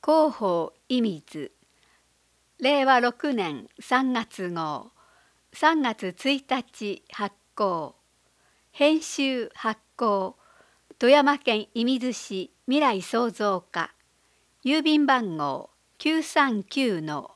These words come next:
零二九四。富山県射水市新海発四百十番地一。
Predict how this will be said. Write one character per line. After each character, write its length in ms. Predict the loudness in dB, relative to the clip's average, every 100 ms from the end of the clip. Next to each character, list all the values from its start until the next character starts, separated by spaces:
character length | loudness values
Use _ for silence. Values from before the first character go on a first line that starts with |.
| -4
零 320 | 4 6 6
二 340 | 2 0 -2 -6
九 340 | -4 -2 -2
四。 340 | -4 -6 -8 -16 _ _ _ _ _ _ _ _ _ 0
富 140 | 6
山 280 | 6 6 2
県 440 | -2 -4 -4 -4 -6
射 80 | -2
水 280 | 0 0 -4
市 360 | -6 -10 -10 _ -8
新 280 | -2 0 2
海 260 | 0 0
発 540 | -2 -12 _ -14 -14 _ _ 0
四 260 | 2 2
百 360 | 2 -2 -2 -2
十 240 | 0 0
番 300 | 2 2 0
地 380 | -8 -14 -12 -12 -14
一。 460 | -14 -12 -10 -10